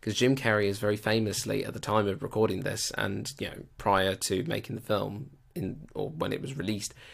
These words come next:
he said that this is going likely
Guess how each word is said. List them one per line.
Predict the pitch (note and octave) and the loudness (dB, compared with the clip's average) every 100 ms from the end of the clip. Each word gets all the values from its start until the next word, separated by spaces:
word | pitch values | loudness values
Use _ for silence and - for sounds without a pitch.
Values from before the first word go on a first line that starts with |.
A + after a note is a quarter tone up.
| - | -20
he | - A#2+ B2 | -4 0 0
said | - G#2 - | 2 0 0
that | E2+ - | -2 0
this | G2+ | -2
is | - | 0
going | - F#2+ G2+ - - | 0 0 0 -6 -6
likely | G2+ A#2 C3 - F2 - | 2 4 4 -4 -8 -8